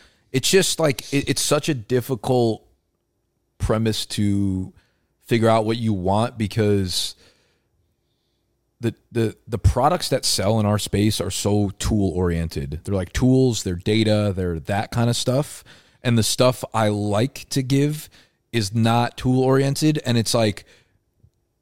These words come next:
who do you go to to create that for you in, like, a tool oriented aspect? You know, it's very difficult to, um, real, basically, like, the way the last dude I was working with, Mike, was telling, like,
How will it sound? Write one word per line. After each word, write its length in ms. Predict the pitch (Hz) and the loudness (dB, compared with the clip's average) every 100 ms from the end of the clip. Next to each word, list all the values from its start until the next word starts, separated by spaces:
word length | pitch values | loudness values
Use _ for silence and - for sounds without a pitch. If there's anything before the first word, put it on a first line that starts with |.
| _ _ _ _ - | _ _ _ _ -4
who 180 | - 156 | 4 4
do 60 | 147 | 4
you 120 | 160 | 0
go 300 | 101 117 117 | 2 4 4
to 280 | - 104 95 | 2 -2 -2
to 160 | - | -2
create 600 | 92 - 107 101 101 104 | -8 -4 0 2 2 0
that 200 | 98 85 | -4 -6
for 240 | - 101 92 | -4 -2 0
you 240 | 82 76 | 0 -4
in, 140 | 98 101 | -2 -2
like, 160 | 98 | -2
a 60 | 95 | -4
tool 300 | - 135 117 | -2 0 0
oriented 640 | 110 101 101 95 - 95 82 _ _ _ _ _ - | 0 0 0 -2 -2 -4 -6 _ _ _ _ _ -8
aspect? 600 | 101 95 - 78 73 - - | -6 -4 -8 -10 -14 -18 -8
You 100 | 101 | -4
know, 300 | 101 113 - - | -2 -2 -4 -8
it's 160 | 117 | -4
very 260 | 120 135 131 | 0 2 2
difficult 500 | 117 104 104 110 95 | -2 -6 -4 -4 -4
to, 340 | 104 101 90 - _ _ _ _ - | -2 -2 -4 -8 _ _ _ _ -6
um, 500 | 98 92 87 85 78 _ _ _ - | -4 -2 -4 -6 -10 _ _ _ -4
real, 320 | 113 117 123 | 0 0 0
basically, 420 | 135 220 285 240 | 0 0 -2 0
like, 160 | 165 135 | 0 0
the 80 | 127 | 0
way 360 | 139 147 135 - - 127 | 2 2 0 -6 -20 -4
the 160 | 120 | 0
last 300 | 113 120 120 | 2 2 2
dude 120 | 127 | 2
I 60 | 113 | 2
was 100 | 110 | 2
working 380 | 95 110 123 123 | 2 2 2 2
with, 280 | 139 - - | 2 0 -4
Mike, 260 | 113 123 _ _ - - | -2 -2 _ _ -20 -16
was 180 | - 117 | -6 -6
telling, 340 | - 120 113 113 | -2 -2 0 0
like, 260 | 107 - | -2 -4